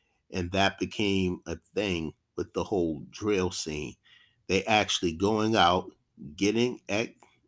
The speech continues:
um, active and doing stuff, and then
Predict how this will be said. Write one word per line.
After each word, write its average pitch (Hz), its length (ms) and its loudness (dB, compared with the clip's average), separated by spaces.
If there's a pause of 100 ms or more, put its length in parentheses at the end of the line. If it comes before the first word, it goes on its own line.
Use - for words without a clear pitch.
um, 85 540 2
active 101 580 2 (400)
and 87 220 -4
doing 98 300 2
stuff, - 500 0
and 82 240 -4
then 92 400 0